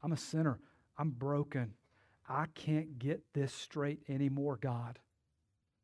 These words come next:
You may have everything the world has to offer, but you feel completely empty inside. That's why you're here.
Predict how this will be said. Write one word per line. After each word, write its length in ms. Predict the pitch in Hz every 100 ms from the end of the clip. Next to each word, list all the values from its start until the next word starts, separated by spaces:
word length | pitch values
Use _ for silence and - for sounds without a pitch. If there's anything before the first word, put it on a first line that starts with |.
| _ _ _ _ _ _ _ _ _ _ _ _ _ _ _ _ _ -
You 140 | 175
may 140 | 180 151
have 180 | 151
everything 420 | 151 165 160 180 170
the 80 |
world 320 | 143 165 170 143
has 200 | 170 160
to 100 | 165
offer, 360 | 156 135 -
but 240 | 123 120 -
you 60 |
feel 220 | 143 147 127
completely 800 | 123 113 - 151 147 151 151 143
empty 340 | 143 117 127 120
inside. 480 | 120 - 127 117
That's 200 | 120 -
why 380 | 120 127 135 147
you're 280 | 139 123 117
here. 480 | - - 120 113